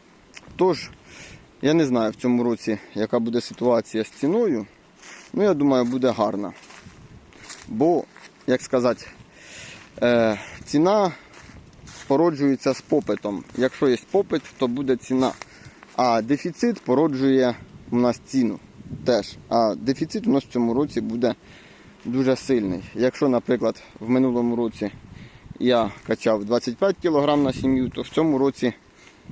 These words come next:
хоч би десять викачать, і то було б хорошо. Ну, тобто, якщо в мене буде тонна меду, то я буду самим щасливим чоловіком на Дикому Заході.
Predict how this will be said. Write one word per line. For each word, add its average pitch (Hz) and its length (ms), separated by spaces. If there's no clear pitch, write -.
хоч 127 140
би 117 160
десять 117 340
викачать, 123 500
і - 20
то 123 160
було 110 200
б 107 120
хорошо. 110 340
Ну, 156 100
тобто, 120 360
якщо 143 340
в 127 40
мене 120 220
буде 113 240
тонна 113 280
меду, 160 420
то 165 120
я 151 140
буду 127 300
самим 135 400
щасливим 131 500
чоловіком 120 520
на 110 80
Дикому 110 340
Заході. 104 440